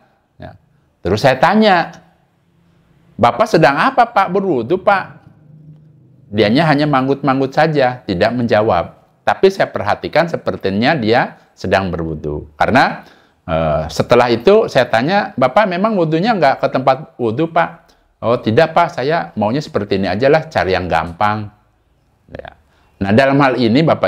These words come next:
Ibu, saya perhatikan, ya, cara berwudu seperti itu,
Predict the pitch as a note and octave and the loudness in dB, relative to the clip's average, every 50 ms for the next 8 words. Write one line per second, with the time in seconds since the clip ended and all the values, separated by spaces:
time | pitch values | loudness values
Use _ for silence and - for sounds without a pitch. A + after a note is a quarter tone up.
0 | E2+ E2+ F2+ A2+ C#3 D3+ - - D3+ D3 D#3 D#3 - E3 D3 D#3 D3+ - - C3+ | 0 0 0 0 0 0 -2 -2 0 0 0 2 0 0 0 0 -4 -2 -4 -6
1 | A2 - - - E3+ E3+ F3+ G#3 A#3 - _ _ _ _ _ _ _ _ _ _ | -6 -6 -8 -6 -4 -2 -2 -2 -6 -8 _ _ _ _ _ _ _ _ _ _
2 | _ _ _ _ - E2+ E2+ F#2 A2+ D3 D#3 _ _ _ _ _ _ _ _ _ | _ _ _ _ -8 -6 -4 -4 -4 -6 -8 _ _ _ _ _ _ _ _ _
3 | - E3+ D#3+ E3 F3+ E3+ E3+ - D3+ D#3 D#3 D#3 C#3+ D3 C#3+ C3+ C3+ C#3 C3 D3 | 2 2 4 4 2 0 0 0 2 4 4 4 4 2 0 0 0 -2 -2 -2
4 | B2 - - A2+ A2+ - - A2 G2+ D#2+ F#2+ F2+ E2 D#2 - _ - D#3 E3 F3+ | -2 0 -2 -2 -2 -2 -4 -4 -4 -2 -4 -6 -6 -8 -6 _ 4 6 6 6
5 | F#3 F#3 F#3 F3+ - | 6 6 4 0 -2